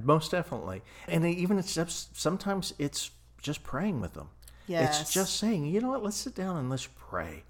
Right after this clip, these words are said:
Speaker 1: Uh, let me pray
Speaker 2: That should
Speaker 1: for
Speaker 2: be
Speaker 1: you."
Speaker 2: one of the first ones we talk
Speaker 1: That,
Speaker 2: about,
Speaker 1: that, that
Speaker 2: right?
Speaker 1: actually really should be that
Speaker 2: Mm-hmm.
Speaker 1: we can pray for them on our own, you know, consistently, which is a fantastic thing to do. But praying with them out loud,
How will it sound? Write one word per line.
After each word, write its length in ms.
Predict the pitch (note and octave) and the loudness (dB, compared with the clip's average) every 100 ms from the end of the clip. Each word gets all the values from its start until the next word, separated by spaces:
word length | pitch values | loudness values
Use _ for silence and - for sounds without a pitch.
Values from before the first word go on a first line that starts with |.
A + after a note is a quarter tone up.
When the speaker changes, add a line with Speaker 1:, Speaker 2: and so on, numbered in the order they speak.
| - | -6
Speaker 1:
Uh, 60 | |
let 160 | D3 F#3+ | -2 0
me 120 | G#3 | 0
pray 380 | G3 - - C3+ | -2 -6 0 4
Speaker 2:
That 160 | D#4+ - | 6 6
should 140 | B3 | 6
Speaker 1:
for 40 | A#3+ | 4
Speaker 2:
be 40 | |
Speaker 1:
you." 60 | A3+ | 6
Speaker 2:
one 160 | A3 | 4
of 80 | G3 | 4
the 60 | - | 2
first 380 | - A3+ G3+ | 4 4 4
ones 220 | G#3 E3+ F3+ | 0 0 0
we 100 | F3+ | 0
talk 220 | - E3 | 4 8
Speaker 1:
That, 120 | F#3 | 8
Speaker 2:
about, 240 | - F3+ | 10 8
Speaker 1:
that, 60 | D#3 | 10
that 140 | E3+ | 12
Speaker 2:
right? 160 | D#3+ F3+ | 12 10
Speaker 1:
actually 200 | - E3 | 8 6
really 220 | D#3+ E3+ | 8 8
should 320 | D3 E3 - | 8 8 10
be 100 | - | 10
that 200 | D3+ C#3 | 10 10
Speaker 2:
Mm-hmm. 280 | - A#3+ B3+ C4 | 6 2 0 4
Speaker 1:
we 100 | D3+ | 4
can 220 | - D3+ | 4 4
pray 300 | - F#3+ G3+ | 4 2 0
for 200 | - D3+ | 2 2
them 160 | C3+ C3 | 2 2
on 160 | A#2+ | 2
our 200 | C3+ A#2+ E2 | 4 2 2
own, 440 | B2 F3 D3+ D#3 - | 2 4 2 0 -2
you 80 | C3 | -2
know, 80 | |
consistently, 640 | B2+ B2+ A2+ F#3+ - - A#2+ | 0 0 0 0 -2 -4 -2
which 180 | A2 | -2
is 120 | A#2 A#2 | -2 -2
a 60 | |
fantastic 600 | G#2 C#3 D#3+ D3 C3+ - | 0 0 0 0 -2 -2
thing 180 | A#2 A#2 | -2 -4
to 80 | A2 | -2
do. 180 | A2 B2 - - - | 0 -2 -4 -18 -4
But 140 | C#3 - A#2+ - B2 A#2 - D#3 - | -4 -4 -14 -8 -8 -8 -16 -16 -8
praying 600 | - F3 E3+ D#3 C#3 G#2+ | -2 0 0 0 -2 2
with 260 | C3 - | 2 2
them 220 | - D#3+ - | 0 0 0
out 240 | A2+ C3+ | 0 2
loud, 500 | C3 D#3 C3+ F#2+ A#2 | 2 2 2 0 -2